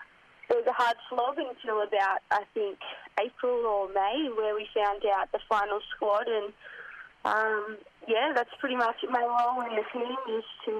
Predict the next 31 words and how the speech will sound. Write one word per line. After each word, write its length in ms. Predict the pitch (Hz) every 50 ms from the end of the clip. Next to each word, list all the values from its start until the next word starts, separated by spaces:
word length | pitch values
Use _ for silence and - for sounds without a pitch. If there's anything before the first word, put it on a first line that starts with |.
| 427 -
um, 220 | 214 208 202 202 208 208 208 - - _ -
provide 500 | - 233 220 208 208 202 202 214 208 -
a 80 | 208
bit 140 | 202 202 202
of 140 | 196 196 202 - - -
run, 360 | 226 226 226 208 208 226 311 392 - - _ - -
um, 320 | - - 208 202 202 208 196
and 100 | 196 202 202
use 100 | 202 202 - -
my 140 | 208 202 196 190
athleticism 580 | 190 - _ 214 214 214 214 - - 233 214 - 226 220 220 214 202 185
and, 80 | 185 - - _ _ - - - - - - _ -
um, 400 | 190 196 202 196 190 190 190 202 202 - _ _ _ _ - - _ _ _ -
you 120 | - 202
know, 60 | 208
use 140 | 202 214 208 -
my, 320 | 226 208 190 196 185 - - -
um, 280 | - 202 196 196 202 - - - -
skills. 320 | - 294 277 285 294 285 277 - - - - - - - -
So 280 | - 226 214 220 214 220 - - - - - - - - - _ _ -
my 140 | 240 240 247
coach 220 | - 277 262 240 -
and 120 | 240 247
I 80 | 233 220
are 40 | - -
pretty 420 | - 262 240 240 240 226 214 - -
in 80 | 220 214
touch, 220 | - 247 233 226 - - 247
and, 240 | 220 214 214 -
yeah, 160 | 208 190 190 190
he 180 | - 214 220